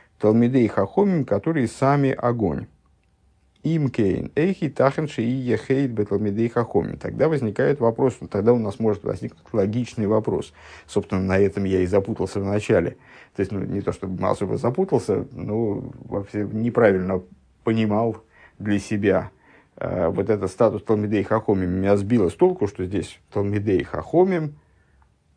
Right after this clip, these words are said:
они не подвластны огню геенома, и как-то я не сообразил, что раз вообще речь идет о том, подвластны они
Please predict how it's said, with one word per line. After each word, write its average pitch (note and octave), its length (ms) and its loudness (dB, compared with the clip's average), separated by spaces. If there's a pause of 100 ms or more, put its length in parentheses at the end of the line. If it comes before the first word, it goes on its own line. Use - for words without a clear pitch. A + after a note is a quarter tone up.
они G#2+ 260 0
не G#2 120 0
подвластны G2+ 580 2
огню G2+ 440 -2
геенома, B2+ 840 0 (340)
и A#2+ 180 0
как-то G#2+ 360 0
я G#2+ 160 4
не G#2 100 0
сообразил, G2+ 520 4
что - 160 0
раз G2+ 320 2
вообще G#2+ 340 -2
речь F2+ 220 -2
идет G2+ 260 -2
о F2 80 0
том, G#2 240 0
подвластны G2+ 500 0
они G2 200 -2